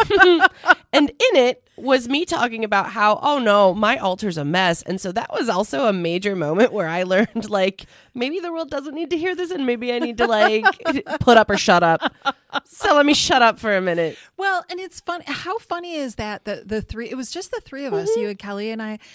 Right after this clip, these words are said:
Speaker 2: had such an interesting two-hour conversation about spiritual hygiene, because I remember when you mentioned that as a topic, I was like, "Define that. Tell me what that means, you
Speaker 1: Mm-hmm.
Speaker 2: know, to you," because it's not a phrase that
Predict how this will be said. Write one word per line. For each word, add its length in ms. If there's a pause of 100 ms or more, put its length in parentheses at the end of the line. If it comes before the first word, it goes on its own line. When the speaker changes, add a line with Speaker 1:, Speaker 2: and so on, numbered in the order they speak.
(200)
Speaker 2:
had 340
such 240
an 80
interesting 720
two-hour 460
conversation 580
about 140
spiritual 420
hygiene, 440
because 220
I 60
remember 360
when 160
you 100
mentioned 380
that 120
as 140
a 40
topic, 480
I 60
was 140
like, 180 (520)
"Define 840
that. 420
Tell 240
me 140
what 260
that 260
means, 760
you 140
Speaker 1:
Mm-hmm. 80
Speaker 2:
know, 120
to 280
you," 460
because 440 (320)
it's 260
not 460
a 80
phrase 420 (180)
that 140